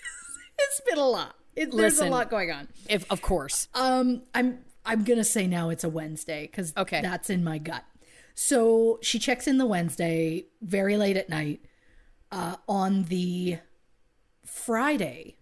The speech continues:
Speaker 1: she extends her stay to Sunday, which is crazy that they even let her because she checked in,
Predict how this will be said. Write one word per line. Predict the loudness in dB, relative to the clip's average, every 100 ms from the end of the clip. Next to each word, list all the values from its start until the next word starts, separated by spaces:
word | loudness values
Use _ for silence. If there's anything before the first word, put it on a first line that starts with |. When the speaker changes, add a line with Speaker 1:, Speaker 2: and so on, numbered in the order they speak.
| _
Speaker 1:
she | -8 -2 0
extends | -2 0 0 0 2 2 2 2 0 -2 -6 -12 _ _
her | -6 -2
stay | 0 0 -2 -2
to | -2
Sunday, | 0 2 4 2 0 -6 -14 -20 _ _ _ _ -2
which | -2 2
is | -2
crazy | -2 -6 -4 0 2 2
that | 0 0
they | 0
even | 2 2 2 2
let | -2 -2
her | -2 -2
because | -4 -2
she | -2 -2
checked | -2 -4 -4 -2
in, | 0 2 0 -4